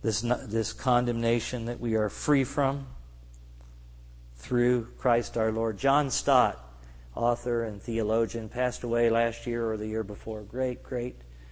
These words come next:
He's one of those guys with a great mind and comprehension of the Scripture, and he could bring those lofty things down into everyday language. John Stott.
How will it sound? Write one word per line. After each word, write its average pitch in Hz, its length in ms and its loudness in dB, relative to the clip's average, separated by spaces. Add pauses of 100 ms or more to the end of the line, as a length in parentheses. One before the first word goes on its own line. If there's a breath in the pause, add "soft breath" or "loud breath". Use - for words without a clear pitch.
(400 soft breath)
He's - 260 0
one 156 100 6
of 143 60 4
those 127 160 4
guys 127 320 8
with 117 140 -2
a 127 60 -2 (180)
great 180 520 2
mind 139 540 2
and 117 160 -4
comprehension 135 960 -2
of 113 120 -6
the 110 80 -4
Scripture, 127 680 4 (260 loud breath)
and 143 120 6
he 135 60 4
could 131 220 2
bring 175 760 4
those 139 260 8 (420)
lofty 160 760 6 (220)
things 127 560 2
down 123 360 2
into 120 360 -4
everyday 117 500 0
language. 104 640 -6
John 110 320 -6
Stott. 101 400 -6